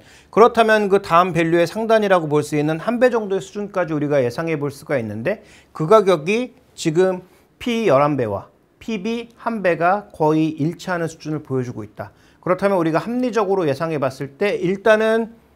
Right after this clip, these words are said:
오만 원 정도까지의 반등은 우리가 합리적으로 한번 기대해 볼 수 있지 않겠느냐라고 판단하고 있고요. 당연히 팔월 달에 나올 미국 쪽 이슈, 그 다음에 엔페이지 에너지, 뭐 솔라 엣지,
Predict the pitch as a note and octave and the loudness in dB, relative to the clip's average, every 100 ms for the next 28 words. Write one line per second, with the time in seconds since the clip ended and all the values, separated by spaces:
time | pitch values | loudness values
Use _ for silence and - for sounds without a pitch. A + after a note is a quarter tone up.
0 | _ _ _ _ _ C3+ D#3+ A#3 B3+ A3+ | _ _ _ _ _ -4 0 2 0 -2
1 | G3+ F#3+ F#3+ E3+ E3+ - B2 C3 C#3 C3 | -4 -4 -2 0 -2 -4 -6 -4 -4 -2
2 | C3 E3 G#2 - - C3+ C3+ D3+ A3+ B3+ | -2 -4 -8 -12 -10 -4 -2 -2 -2 -4
3 | C4 G#3+ G#3 F#3 F3 F#3 E3+ G3 A3 A3 | -4 -2 -2 -2 -4 -6 0 0 0 -6
4 | - D#3+ A3 G#3+ G3+ G3+ F#3+ D#3+ C3+ C3 | -6 0 2 2 -2 -2 -8 -4 -4 -4
5 | D#3+ D#3 C#3+ B2+ B2+ D3+ F3 E3+ D3+ C3 | -4 -2 -2 -2 -6 -8 -6 -4 -4 -6
6 | G#2+ - E3 - _ - - _ D#3 F#3 | -10 -8 -10 -10 _ -20 -20 _ 0 2
7 | A3 A3 A#3+ A#3+ A#3+ G#3+ G3+ F3 E3 E3 | 0 2 0 0 0 0 0 0 0 0
8 | C3 C#3+ D#3+ - F3 - - D#3 - E3+ | -2 -4 -6 -6 -8 -8 -8 -8 -6 -4
9 | A2 - _ _ - D#3+ E3 D3 C#3+ F3+ | -4 -6 _ _ 0 2 4 2 0 0
10 | E3 D#3 D3 C3+ C3+ F#3+ D#3 C3+ F3 F3 | -2 0 0 0 0 0 0 -4 -2 2
11 | D#3 D3 - F3+ G#3+ | 2 0 -6 -2 -2